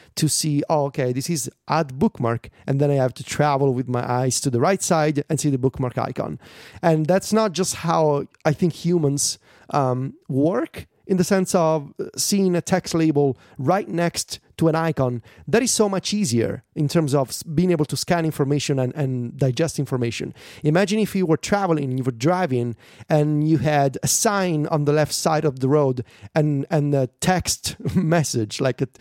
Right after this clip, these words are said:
uh, you know, like stop or something else. Usually you have the indications related to the sign on the complete opposite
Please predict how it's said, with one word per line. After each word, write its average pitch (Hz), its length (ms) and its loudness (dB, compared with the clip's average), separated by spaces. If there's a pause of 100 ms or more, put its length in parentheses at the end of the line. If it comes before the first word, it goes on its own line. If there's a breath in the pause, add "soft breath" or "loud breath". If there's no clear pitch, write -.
(260 loud breath)
uh, 120 440 2 (140)
you 151 360 0
know, 117 200 0 (680)
like 139 240 0
stop 160 480 0
or 135 60 2
something 151 320 0
else. 160 200 0
Usually 165 280 2
you 143 160 2
have 127 220 0
the 135 200 -4
indications 170 800 0 (280 loud breath)
related 165 420 2
to 165 60 -8
the 139 120 -2
sign 131 440 0 (280 loud breath)
on 175 180 2
the 180 100 0
complete 196 560 0
opposite 175 520 0